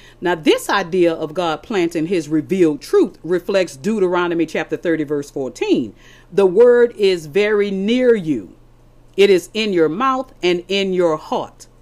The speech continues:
And especially the new covenant of Jeremiah thirty-one thirty-three. "I will put my law within them, and I will write it on their hearts," s-, w-, meaning save your souls. Now, save your souls refers here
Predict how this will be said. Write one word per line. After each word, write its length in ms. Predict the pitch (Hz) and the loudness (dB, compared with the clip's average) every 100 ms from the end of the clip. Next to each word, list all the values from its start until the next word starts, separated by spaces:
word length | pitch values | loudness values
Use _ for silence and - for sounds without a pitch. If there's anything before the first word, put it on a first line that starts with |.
| _ _ - - | _ _ -20 -4
And 160 | 208 | -2
especially 540 | 196 - 277 285 247 202 | -2 -4 -6 -4 -4 -2
the 100 | 180 | 2
new 220 | 220 320 | 4 2
covenant 460 | - 185 160 156 | 2 -4 -2 -4
of 160 | 156 143 | -6 -6
Jeremiah 580 | 131 180 160 160 160 156 | -2 -2 -2 -2 -2 -2
thirty-one 480 | 160 160 151 156 143 | -2 -2 -2 -4 -4
thirty-three. 540 | 151 143 135 180 120 - _ - | -4 -6 -6 -6 -6 -14 _ -2
"I 180 | 185 | 0
will 220 | 208 196 170 | 0 -2 -2
put 300 | - 302 214 | -4 -6 -4
my 220 | 220 214 | -6 -4
law 360 | 208 247 202 | -2 -2 -2
within 480 | 170 175 - 285 302 | -2 -4 -4 -2 0
them, 400 | 220 147 127 196 - _ - _ | 2 0 -2 -10 -16 _ -20 _
and 180 | 185 190 | -2 0
I 140 | 196 | -2
will 240 | 196 185 170 | 2 2 2
write 340 | 170 269 269 | 0 0 0
it 160 | 196 202 | -2 -2
on 260 | 185 190 190 | -2 -2 0
their 240 | 190 180 | 0 0
hearts," 480 | 185 233 113 - - _ _ _ _ - | 0 -2 -4 -12 -20 _ _ _ _ -20
s-, 180 | - - | -18 -10
w-, 200 | 170 202 185 | -8 -8 -4
meaning 400 | 202 262 226 190 | -2 0 0 -2
save 400 | - 240 214 208 | 4 6 6 6
your 180 | 202 | 2
souls. 540 | 180 254 190 117 101 - - - - - | 2 2 2 0 -6 -18 -20 -20 -14 -2
Now, 240 | 202 185 | 0 0
save 400 | - 339 392 359 | 0 -2 0 0
your 180 | 262 214 | 2 2
souls 600 | - 330 302 190 160 - | 0 0 2 2 -2 -6
refers 540 | - 185 185 233 208 202 | -6 -4 0 0 0 -2
here 380 | 349 233 160 | 0 0 -2